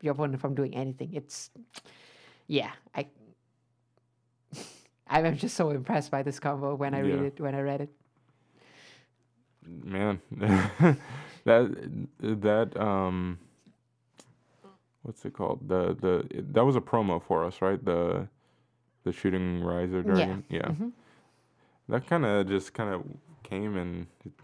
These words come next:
Speaker 2: it didn't really do anything for us, but
Speaker 1: Hey,
Speaker 2: it
Speaker 1: I'm do-, I'm playing it in my, uh,
Speaker 2: Oh, you are?
Speaker 1: Yeah, Minerva's one.
Speaker 2: Oh, yeah. Fair enough. I guess it would work in that, so.
Speaker 1: Yeah.
Speaker 2: I'm, hey, I'm sure it'll become more relevant as time goes on. There will be definitely times when that card's gonna be good.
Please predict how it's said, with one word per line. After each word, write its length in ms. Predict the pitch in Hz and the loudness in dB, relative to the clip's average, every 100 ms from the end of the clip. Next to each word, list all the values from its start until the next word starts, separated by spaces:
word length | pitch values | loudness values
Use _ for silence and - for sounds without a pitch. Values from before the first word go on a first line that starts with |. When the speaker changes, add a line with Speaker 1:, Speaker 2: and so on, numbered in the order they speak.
| - | -10
Speaker 2:
it 400 | 95 - - 98 | -10 -12 -14 -8
didn't 220 | 95 95 92 | -6 -4 -2
really 200 | 95 95 | -2 0
do 160 | 95 | 0
anything 320 | 92 90 92 | -2 -4 -6
for 140 | 87 92 | 0 2
us, 200 | 92 - | 2 0
but 240 | 92 160 143 | 0 0 0
Speaker 1:
Hey, 160 | 156 | 0
Speaker 2:
it 60 | 135 | 0
Speaker 1:
I'm 140 | 139 | 0
do-, 120 | 143 160 | -2 -2
I'm 120 | 143 | -4
playing 300 | 135 214 262 | -2 -4 -4
it 80 | 131 | -4
in 160 | 131 135 | -4 -4
my, 340 | 131 127 131 139 131 123 | -6 -6 -8 -10 -12 -10
uh, 180 | 131 - | -8 2
Speaker 2:
Oh, 60 | 107 | 4
you 200 | 98 90 | 6 4
are? 180 | 95 107 - - 104 | 2 0 -8 -18 -2
Speaker 1:
Yeah, 220 | 156 160 - | 0 0 -2
Minerva's 580 | 143 143 139 175 165 - | -4 -4 -2 -2 -2 -4
one. 140 | 143 147 | -8 -2
Speaker 2:
Oh, 260 | 110 98 | 0 2
yeah. 180 | 95 104 107 _ _ _ _ | 0 -2 -6 _ _ _ _
Fair 140 | - 95 | -2 0
enough. 200 | 104 117 _ _ _ _ - | -2 -8 _ _ _ _ -4
I 100 | 98 | 0
guess 180 | 120 117 | 0 2
it 40 | |
would 140 | 90 90 | 0 2
work 160 | 95 | 0
in 100 | 92 | 0
that, 260 | 95 139 - | -2 -4 -8
so. 200 | - 90 - - - - | -10 -10 -12 -20 -16 -6
Speaker 1:
Yeah. 120 | 156 - | -6 -4
Speaker 2:
I'm, 260 | - 110 104 - _ _ _ - | -2 -2 -4 -10 _ _ _ -6
hey, 120 | 101 | -2
I'm 140 | 87 101 | 0 0
sure 320 | - 123 117 | 2 4 4
it'll 500 | 104 101 95 92 - | 4 4 4 0 -2
become 380 | 92 95 95 98 | -6 -4 -4 -4
more 240 | 92 92 92 | -4 -2 -2
relevant 520 | 90 90 87 95 - | 0 -2 -4 -6 -8
as 240 | 78 85 | -12 -12
time 260 | - - 80 | -10 -10 -8
goes 200 | - - | -10 -10
on. 240 | - 92 110 | -14 -14 0
There 140 | 92 | 2
will 100 | 90 | 2
be 160 | 92 90 | 0 -6
definitely 460 | - 98 - 92 | 0 0 0 -6
times 440 | 92 87 76 85 - | -4 -4 -4 -6 -8
when 160 | 87 | -8
that 120 | 80 80 | -8 -8
card's 260 | - - | -8 -8
gonna 200 | - - | -12 -12
be 120 | - - | -10 -8
good. 220 | - | -8